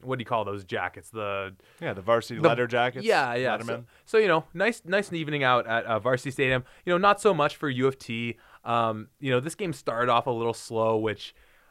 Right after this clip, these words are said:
Speaker 1: might have been, I, I guess if you're Ottawa, this game could have been considered looked at, looked at as, like, a trap game. You're making the travel to Toronto. It's a shortened week, coming off the high of winning the Panda.
Speaker 2: And feeling very good about your team overall.
Speaker 1: Yeah.
Speaker 2: W-, with good reason. I mean,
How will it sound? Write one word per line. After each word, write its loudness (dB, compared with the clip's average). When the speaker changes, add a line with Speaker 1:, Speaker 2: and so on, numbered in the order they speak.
Speaker 1:
might 2
have -2
been, 0
I, -6
I 2
guess 0
if -8
you're 0
Ottawa, 4
this -6
game -4
could -4
have -2
been -4
considered -6
looked -4
at, -2
looked -4
at 4
as, 0
like, -8
a -12
trap 0
game. -6
You're -6
making 0
the -4
travel 2
to -6
Toronto. 0
It's -10
a -8
shortened -2
week, -8
coming -4
off 0
the -4
high 0
of -4
winning -6
the -10
Panda. 0
Speaker 2:
And 2
feeling 0
very 4
good 4
about 2
your -4
team -6
overall. 2
Speaker 1:
Yeah. 2
Speaker 2:
W-, -2
with 4
good 6
reason. -2
I -2
mean, -6